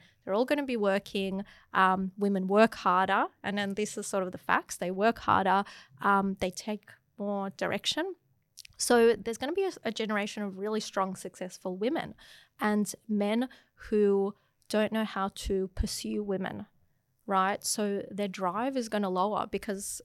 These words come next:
you know, a, a man needs to hunt. Otherwise, he doesn't get that attraction.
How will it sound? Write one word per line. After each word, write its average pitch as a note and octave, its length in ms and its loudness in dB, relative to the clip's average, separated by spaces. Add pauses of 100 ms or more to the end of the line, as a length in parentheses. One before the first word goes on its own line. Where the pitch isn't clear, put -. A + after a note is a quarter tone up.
you G#3+ 100 -4
know, G#3 280 0 (100)
a, G3 180 -4
a G#3 60 -4
man A3 240 0
needs C#4 240 -4
to - 80 -6
hunt. - 400 -8 (100)
Otherwise, G3+ 420 2
he G3+ 120 -6
doesn't G#3+ 300 -10
get G3 180 -12
that F#3 160 -6
attraction. - 640 -10